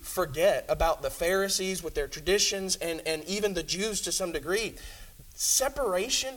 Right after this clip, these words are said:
is preached in God's law and in the gospel, in fact.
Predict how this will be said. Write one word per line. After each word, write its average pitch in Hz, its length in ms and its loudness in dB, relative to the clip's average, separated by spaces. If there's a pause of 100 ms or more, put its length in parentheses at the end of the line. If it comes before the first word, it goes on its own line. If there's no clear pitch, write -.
(140)
is 240 160 0
preached - 680 -2
in 240 280 0
God's 185 300 0
law 202 360 6
and 262 200 4
in 294 120 -4
the 254 60 -2
gospel, 220 520 2
in 156 100 0
fact. 127 460 -8